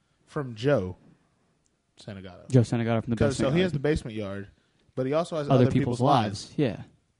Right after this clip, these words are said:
Speaker 1: And then he was a part of the Veterans Minimum thing, which
Speaker 2: Is he
Speaker 1: was a
Speaker 2: not
Speaker 1: sports
Speaker 2: anymore?
Speaker 1: thing. No.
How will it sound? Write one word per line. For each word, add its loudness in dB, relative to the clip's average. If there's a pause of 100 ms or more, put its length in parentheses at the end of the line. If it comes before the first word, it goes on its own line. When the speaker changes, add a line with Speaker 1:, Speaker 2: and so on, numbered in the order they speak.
(240)
Speaker 1:
And -6
then -8
he -10
was -2
a -2
part 0
of -6
the -2
Veterans -2
Minimum -4
thing, -6
which -2
Speaker 2:
Is 0
he 0
Speaker 1:
was 0
a -2
Speaker 2:
not 0
Speaker 1:
sports 4
Speaker 2:
anymore? 2
Speaker 1:
thing. -6
No. -12